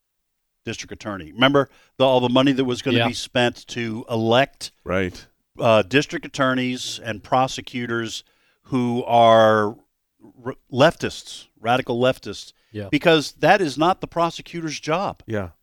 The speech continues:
Speaker 1: Th-, it is, it's,
Speaker 2: Right.
Speaker 1: it's a state law or a city ordinance that is passed by duly elected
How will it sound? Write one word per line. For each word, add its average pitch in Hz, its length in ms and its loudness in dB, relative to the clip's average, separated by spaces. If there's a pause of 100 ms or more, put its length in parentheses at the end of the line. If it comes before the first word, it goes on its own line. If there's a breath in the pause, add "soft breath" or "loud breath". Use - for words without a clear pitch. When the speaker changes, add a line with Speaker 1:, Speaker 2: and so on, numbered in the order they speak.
(180)
Speaker 1:
Th-, 156 140 -2
it 156 80 2
is, 151 300 0
it's, - 360 -8
Speaker 2:
Right. 160 140 -4
Speaker 1:
it's - 140 -8
a 135 160 2
state 190 580 -4
law 147 300 2
or 135 220 -2
a 113 120 -2
city 190 420 -6
ordinance 123 600 -4 (500)
that 131 180 4
is 123 160 2
passed - 540 -2
by 123 160 0
duly 160 400 2
elected 139 600 2